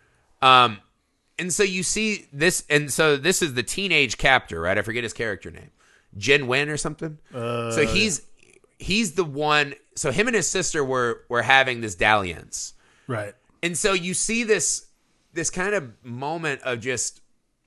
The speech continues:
Speaker 1: you know, we've all been there. Like, it's just this, your sexuality's erupting and,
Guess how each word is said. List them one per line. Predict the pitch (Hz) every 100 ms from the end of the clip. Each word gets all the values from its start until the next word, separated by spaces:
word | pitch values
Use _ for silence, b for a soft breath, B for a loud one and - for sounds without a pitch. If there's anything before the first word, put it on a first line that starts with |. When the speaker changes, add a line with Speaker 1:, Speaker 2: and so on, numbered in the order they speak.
| _
Speaker 1:
you | 151
know, | 135
we've | 120 135
all | 156
been | 117 160 147
there. | 85 78
Like, | 85 90
it's | -
just | 147 -
this, | 135 - - - _ _ _ _ - - 107
your | 113 123
sexuality's | - - 160 - 147 143 147 139 120
erupting | 113 104 139 143 135 120 107
and, | 101 92